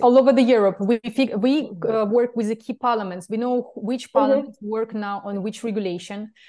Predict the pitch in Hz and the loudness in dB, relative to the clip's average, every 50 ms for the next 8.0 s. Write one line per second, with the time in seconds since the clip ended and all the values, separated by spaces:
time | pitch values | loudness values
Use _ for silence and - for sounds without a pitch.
0 | _ _ _ _ _ 214 214 226 240 220 - - 240 226 208 180 190 180 175 170 | _ _ _ _ _ 4 6 6 4 2 0 0 2 2 4 4 2 2 2 0
1 | - 180 180 180 - _ _ 208 214 226 226 233 220 - - 349 285 294 - - | -2 -4 -6 -8 -12 _ _ 2 4 4 4 4 0 0 2 4 4 4 4 4
2 | 311 294 381 - - 370 381 392 - - 370 349 339 330 330 320 302 269 233 208 | 4 4 2 2 4 2 2 2 2 0 0 0 2 2 2 2 2 0 0 0
3 | - - - 208 190 190 190 196 214 240 254 254 254 - 277 226 196 190 202 214 | -2 -4 -4 -2 0 0 0 0 0 0 -2 -2 -4 -4 -4 -2 -2 -2 -2 -4
4 | 226 240 226 208 208 214 208 208 202 202 202 - - _ _ _ _ _ - 202 | -4 -4 -4 -4 -4 -4 -4 -4 -4 -4 -4 -8 -16 _ _ _ _ _ -6 -4
5 | 190 185 190 190 185 185 190 185 196 208 214 220 226 226 208 - - 185 185 - | -2 -2 -2 -2 -2 -4 -4 -6 -6 -6 -6 -6 -6 -6 -8 -10 -14 -16 -16 -10
6 | - 233 214 240 226 - - 233 202 196 202 196 190 175 170 170 175 - 175 156 | -6 -4 -4 -4 -4 -4 -4 -2 0 2 2 0 0 -2 -4 -6 -8 -12 -12 -10
7 | 151 160 - - - 190 - 185 180 170 170 170 165 160 160 160 175 170 170 | -8 -8 -6 -8 -8 -10 -4 -2 0 0 2 2 2 2 0 -2 -4 -4 -8